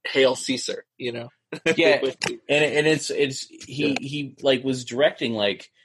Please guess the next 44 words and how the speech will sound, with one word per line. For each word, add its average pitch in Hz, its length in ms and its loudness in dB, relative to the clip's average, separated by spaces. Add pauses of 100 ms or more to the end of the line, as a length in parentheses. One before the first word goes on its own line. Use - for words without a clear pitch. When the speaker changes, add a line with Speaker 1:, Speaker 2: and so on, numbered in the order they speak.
(180)
Speaker 2:
he 123 180 2
was 120 280 -6
the, 107 280 6
or, 101 180 4 (100)
or, - 120 -8 (140)
you 113 140 -2
know, 107 240 -2
the, 101 560 -6
the 120 220 -4
Mickey 107 680 2
of, 98 420 2
uh, 90 260 0
<laughs> - 180 -10
of 143 140 -8
westerns. - 680 -2 (420)
<laughs> - 400 0
He's 151 260 2
putting 170 240 2
out 135 240 2
five 131 220 4
or 135 60 2
six - 320 -4
movies, 110 720 -2
Speaker 1:
Uh-huh. 107 180 4
Speaker 2:
uh, 78 260 2 (120)
you 120 120 -8
know, 101 200 0
a 101 60 0
year. 107 520 -6 (460)
And, 117 300 2
Speaker 1:
Sure. 113 180 -2
Speaker 2:
and, 123 240 0
and 127 100 0
basically 143 500 0
it's 104 120 -2
just 113 180 -8
these 107 240 -6
cardboard 120 580 0
cutout 110 460 4 (180)
we-, 110 300 0
western 113 480 -4 (400)
films 110 300 -4
that 131 140 -2
really, 175 420 4